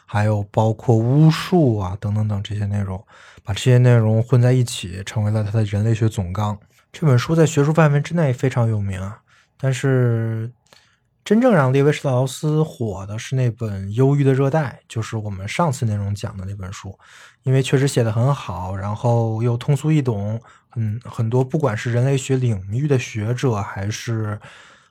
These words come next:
呃，一般的读者，他们都能从里面看到很多很有趣的东西，所以那本书非常的畅销，是本畅销书。在那本书之后呢，也就是列维施特劳斯最，在我看来最重要也是最有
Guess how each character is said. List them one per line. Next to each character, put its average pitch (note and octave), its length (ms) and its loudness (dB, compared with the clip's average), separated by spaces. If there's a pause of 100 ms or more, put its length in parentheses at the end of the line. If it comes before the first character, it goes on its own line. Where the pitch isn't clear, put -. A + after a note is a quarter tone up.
(140)
呃， G2+ 200 -6
一 A#2 120 -4
般 C#3+ 180 0
的 C#3+ 80 4
读 A2+ 180 -2
者， G2 400 -4 (280)
他 - 120 -4
们 A2 120 0
都 A#2+ 80 2
能 A#2 120 2
从 A2 200 -2
里 G#2+ 80 -2
面 F#2+ 280 -8
看 - 160 -6
到 G#2+ 80 -4
很 G2+ 200 -6
多 G#2 120 -6
很 A#2 160 -2
有 G#2+ 120 -2
趣 - 180 -6
的 A2+ 80 0
东 D3 260 4
西， D#3+ 220 -2 (480)
所 A2+ 220 -4
以 G2+ 420 -6 (320)
那 C#3 140 2
本 G#2+ 100 2
书 C3 160 -2
非 B2+ 100 0
常 D#3 120 4
的 C3+ 80 2
畅 A#2+ 260 -2
销， A2 300 -4
是 - 160 -8
本 G#2 120 -8
畅 A#2 220 -2
销 A2+ 180 -2
书。 A2 240 -10 (1120)
在 - 120 -2
那 D#3 120 6
本 B2 120 6
书 D3+ 140 -2
之 D3 160 -2
后 D#3+ 280 4
呢， G#2+ 440 0
也 G2 100 -6
就 A2+ 140 -4
是 A#2 180 -4
列 A#2 140 0
维 A#2 80 2
施 A2+ 140 -2
特 A2 80 -2
劳 A2 180 -2
斯 A2+ 340 -4
最， A#2+ 480 0
在 D3 120 2
我 B2+ 120 4
看 B2+ 220 -2
来 G#2 160 -2
最 C3+ 240 -2
重 B2+ 300 0
要 A2 240 -2
也 G2 100 -8
是 A2+ 160 -6
最 B2+ 460 2
有 G2+ 200 -6